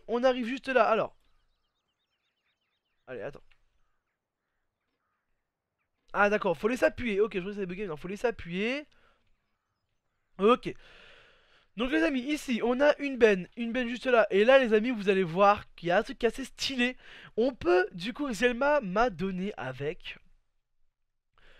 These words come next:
euh, en fait moi j'ai eu la cellule, vous voyez comme le farmer a fait en vidéo, une cellule, placer une cellule, donc dites-moi en commentaire si vous voulez une vidéo comme ça, pas trop copier sur le farmer hein, mais une vidéo comme ce type là, dites-moi en commentaire si vous en voulez une.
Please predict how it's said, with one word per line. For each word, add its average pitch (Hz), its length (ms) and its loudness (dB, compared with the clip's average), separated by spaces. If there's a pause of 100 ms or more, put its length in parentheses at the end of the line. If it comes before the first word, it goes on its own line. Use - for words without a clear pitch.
(540)
euh, 170 200 6
en 151 100 4
fait - 260 -2
moi 277 420 6 (160)
j'ai 233 480 -2
eu 269 140 -6
la 240 140 4
cellule, 277 420 0
vous 196 160 -6
voyez 247 140 -4
comme 202 180 -2
le 262 80 0
farmer 254 400 -4
a 214 80 -2
fait - 160 0
en 226 80 0
vidéo, 233 560 -4
une 190 160 -6
cellule, 240 320 -8
placer 220 200 -6
une 233 100 -10
cellule, 254 200 -8
donc 196 140 -8
dites-moi 254 220 -10
en - 20 -8
commentaire 254 260 -8
si 247 60 -12
vous 208 80 -8
voulez 202 140 -6
une 214 40 -6
vidéo 208 200 -8
comme 208 240 -4
ça, 262 160 0
pas - 200 -4 (200)
trop 240 100 -10
copier 240 220 -8
sur 226 120 -8
le 202 100 -2
farmer 220 360 0
hein, 247 140 -6 (320)
mais 175 80 -4
une 202 80 -4
vidéo 240 180 -6
comme 240 220 -4
ce 247 100 -10
type 226 240 -12
là, 262 140 2
dites-moi 226 220 -8
en - 20 -14
commentaire 240 260 -10
si - 100 -16
vous 185 140 -8
en - 20 -4
voulez 196 220 -8
une. 269 160 -6